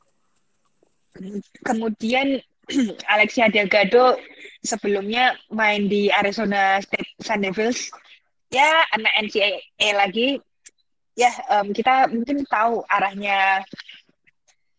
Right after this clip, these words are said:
Carmelina Moscato ini nanti seperti apa. Kemungkinan bakal lebih banyak ke pemain muda kalau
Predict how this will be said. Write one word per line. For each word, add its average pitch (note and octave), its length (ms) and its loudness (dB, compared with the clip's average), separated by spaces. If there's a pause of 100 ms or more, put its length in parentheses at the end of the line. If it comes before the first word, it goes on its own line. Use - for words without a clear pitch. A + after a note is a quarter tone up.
(520)
Carmelina G3 560 0
Moscato F#3+ 480 -2
ini G#3 160 0
nanti G#3 240 -4
seperti G3 320 -2
apa. G#3 240 2 (160)
Kemungkinan A#3+ 720 -2 (800)
bakal G#3+ 480 0 (400)
lebih A3 240 -6
banyak F#3+ 320 -2
ke G#3 80 -2
pemain F#3+ 320 -2
muda F#3 240 -4
kalau F#3+ 240 -2